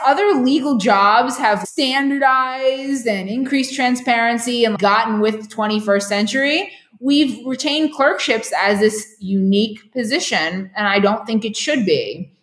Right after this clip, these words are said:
And I think it's particularly troublesome to continue to leave it that way when we message that so many students must clerk, and yet we don't provide them with any of the protections that would ensure a good clerkship experience.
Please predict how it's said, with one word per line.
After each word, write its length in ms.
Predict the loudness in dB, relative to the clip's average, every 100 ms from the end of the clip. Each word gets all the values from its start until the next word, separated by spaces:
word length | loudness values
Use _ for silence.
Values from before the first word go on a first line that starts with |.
| _ 0
And 100 | 2
I 60 |
think 180 | 2 0
it's 140 | -2 -4
particularly 460 | -6 -4 -2 -2
troublesome 600 | 0 0 4 4 4 -2
to 120 | -2 -2
continue 600 | 0 0 0 2 4 4
to 80 |
leave 360 | 4 2 0 0
it 140 | 0
that 300 | 2 2 2
way 560 | 0 2 2 0 0 -10 _ -6
when 200 | -2 2
we 100 | 2
message 600 | 4 2 2 2 2 2
that 160 | 0
so 360 | -2 0 2 4
many 220 | 2 -2
students 540 | -2 -2 0 0 0 0
must 500 | 2 0 -2 -10 -6
clerk, 500 | 0 2 0 -8 -20 _ _ -2
and 100 | 0
yet 120 | 2
we 100 | 2
don't 220 | 2 0
provide 420 | -4 2 2 2
them 200 | 2 4
with 180 | 4 2 -4 0
any 320 | 2 4 2
of 120 | 2
the 100 | 0
protections 800 | -4 -2 -2 -2 -8 -10 -10 -8
that 120 | -4
would 140 | -2 -2
ensure 400 | -2 -2 -2 0
a 120 | -2
good 580 | -4 2 4 4 0 -6
clerkship 400 | -6 -4 -6 -6
experience. 920 | -8 -2 2 2 0 -4 -6 -8 -14